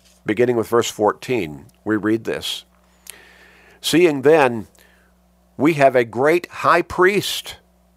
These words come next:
who has passed through the heavens, Jesus, the Son of God, let us hold fast our confession.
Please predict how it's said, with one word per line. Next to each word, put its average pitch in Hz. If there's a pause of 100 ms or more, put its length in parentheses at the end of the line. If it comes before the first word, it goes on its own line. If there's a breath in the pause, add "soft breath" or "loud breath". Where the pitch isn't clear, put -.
(160)
who 147
has 123
passed -
through 165
the 147
heavens, 123 (240 loud breath)
Jesus, 139
the 135
Son 160
of 143
God, 107 (720 soft breath)
let 127
us 123
hold 135
fast 110
our 101
confession. 98